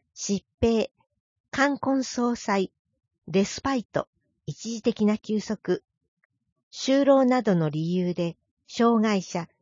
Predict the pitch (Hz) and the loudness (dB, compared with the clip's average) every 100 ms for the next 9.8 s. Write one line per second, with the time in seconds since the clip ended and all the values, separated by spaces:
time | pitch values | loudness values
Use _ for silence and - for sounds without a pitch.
0 | _ - 233 233 226 185 175 175 170 185 | _ 2 4 4 4 2 2 2 4 4
1 | 226 247 247 240 240 214 185 170 - 202 | 4 2 2 2 0 2 0 0 0 0
2 | 180 151 139 135 _ _ - - 214 240 | 2 0 -6 -10 _ _ -20 -6 2 4
3 | 226 208 196 202 - 151 - 120 - 151 | 6 4 2 -2 -6 -12 -12 -12 -14 -14
4 | _ _ _ _ _ _ _ _ _ 196 | _ _ _ _ _ _ _ _ _ -10
5 | - 240 269 277 277 262 254 233 214 196 | -8 -6 -2 0 0 2 2 4 2 -4
6 | - 220 175 - _ _ _ _ _ _ | -8 -8 -6 -10 _ _ _ _ _ _
7 | 208 220 _ 262 269 247 247 214 190 175 | 2 2 _ 0 0 -2 -4 2 4 4
8 | 175 - 185 214 202 190 - - 202 196 | 2 -2 2 4 4 2 -2 -2 0 2
9 | 196 185 180 180 170 147 - | 2 0 0 -2 -4 -8 -12